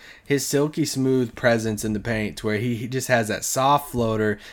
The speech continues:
I know he hit at least three tonight, maybe even more. It could have been more than three. Um, players,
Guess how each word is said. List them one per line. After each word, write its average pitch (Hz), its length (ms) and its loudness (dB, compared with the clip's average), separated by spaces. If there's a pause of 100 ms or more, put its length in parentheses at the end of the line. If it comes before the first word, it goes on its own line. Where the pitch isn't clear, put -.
I 120 100 4
know 139 240 8
he 139 100 8
hit 139 200 6
at 120 120 2
least - 340 -2
three 131 280 4
tonight, 98 400 -2
maybe 135 300 6
even 110 220 2
more. 104 360 0
It 104 40 -4
could 135 160 2
have 120 60 -2
been 113 140 2
more 110 220 2
than 95 160 -4
three. 101 400 -2 (400)
Um, 107 420 2 (840)
players, 220 840 4